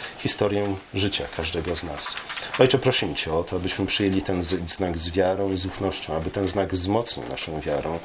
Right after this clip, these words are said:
E, prosimy Cię, Ojcze, o to, abyśmy przyjęli go w ten sposób, jak przyjął go Józef, e, a nie odrzucili go, tak jak odrzucił go zły król Ahaz.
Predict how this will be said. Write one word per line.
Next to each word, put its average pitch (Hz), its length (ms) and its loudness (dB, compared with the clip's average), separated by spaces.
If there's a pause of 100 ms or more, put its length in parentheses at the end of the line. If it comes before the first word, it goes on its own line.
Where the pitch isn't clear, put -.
(680)
E, 107 180 4 (920)
prosimy 127 340 6
Cię, - 180 -2
Ojcze, 78 300 -2
o 80 120 0
to, 85 200 -4
abyśmy 85 480 -2 (220)
przyjęli 101 340 2
go 101 120 2
w - 60 0
ten 101 140 2
sposób, - 420 0
jak 95 80 0
przyjął 101 360 2
go 95 100 2
Józef, 87 380 -2 (360)
e, 90 200 -2 (120)
a 95 60 2
nie 98 180 4
odrzucili 82 520 -4
go, 71 160 -4 (200)
tak 87 240 -2
jak 92 200 -2
odrzucił 85 480 -4
go 73 200 -2 (480)
zły 78 280 0
król 82 300 -4
Ahaz. - 460 -6